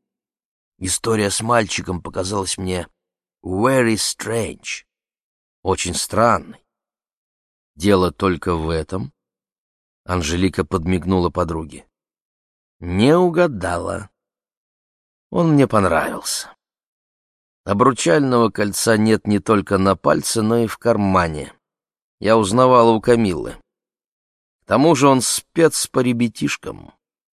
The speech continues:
Я хорошая подруга и сразу подумала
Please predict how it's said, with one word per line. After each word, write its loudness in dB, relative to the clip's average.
Я -2
хорошая -2
подруга 0
и -2
сразу 0
подумала -2